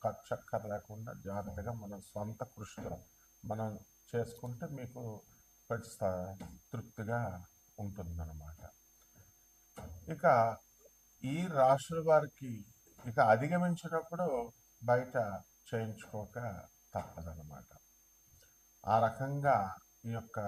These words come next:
ఆ, ద్వాదశ రాశుల వారికి అందరికీ కూడా అదృష్టము అనేటటువంటిది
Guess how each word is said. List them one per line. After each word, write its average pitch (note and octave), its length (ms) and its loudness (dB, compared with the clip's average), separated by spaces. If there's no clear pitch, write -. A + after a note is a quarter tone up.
ఆ, F2+ 580 2
ద్వాదశ A#2 720 4
రాశుల A2+ 460 -2
వారికి G#2+ 400 -4
అందరికీ G2 460 -10
కూడా G2 280 -14
అదృష్టము G2+ 760 0
అనేటటువంటిది G2+ 1200 -8